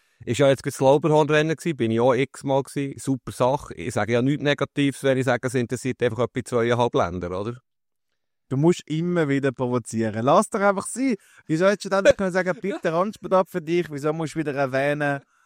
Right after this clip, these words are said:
Speaker 2: irgendwas von zweieinhalb Ländern? Ich glaube, ähm, in zehn Jahren können es auch nur noch zweieinhalb Länder machen. <laughs> Das ist ein bisschen das Problem. Aber da betreibt man natürlich auch von der,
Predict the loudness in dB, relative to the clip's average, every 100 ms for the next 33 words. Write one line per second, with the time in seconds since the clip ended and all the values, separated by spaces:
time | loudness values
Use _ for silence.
0 | _ _ -2 -2 -2 -2 -2 -2 -6 0
1 | 2 4 4 2 -2 -2 -2 -4 _ _
2 | _ -6 4 6 6 4 4 0 _ _
3 | _ _ _ _ 0 2 0 -10 _ _
4 | -8 -8 -2 2 6 6 6 2 0 0
5 | 0 -2 0 -4 -2 2 6 6 6 2
6 | 2 2 2 2 -2 -4 -20 _ _ -6
7 | -6 -4 -6 -6 -6 -6 0 2 2 -6
8 | _ _ _ _ 0 0 2 0 0 -6
9 | -6 -6 -6 -6 -6 -2 -2 0 2 2
10 | 0 -4 0 0 0